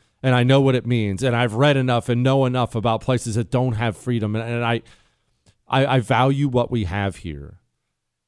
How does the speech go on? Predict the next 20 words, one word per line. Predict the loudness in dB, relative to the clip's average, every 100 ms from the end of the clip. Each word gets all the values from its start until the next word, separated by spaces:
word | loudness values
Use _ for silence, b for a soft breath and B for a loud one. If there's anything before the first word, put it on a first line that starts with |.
| _ _
And | -4 -2
I | 0 0 2
watched | 0 0 -2 -6 -12 -12 -18 -20 _ _ -20
the | -4 -2
land | 0 2 2 2 2 0
of | 0
the | -4
free, | -4 -4 -2 -2 -6 -12 -20 _
the | -8
supposed | -4 -4 0 2 2 0 -2 -2
land | -2 0 2 2 0
of | -2
the | -4
free, | -4 -2 -2 -4 -8 -14 _ _ _ _ _ _ -4
turn | -2 0 2
into | 0 -2 -2 -2
a |
nation | 0 0 0 -2 -4 -4 -6 -12 _ _ _
of | -12 -10
scared, | -8 -8 -2 0 2 0 -2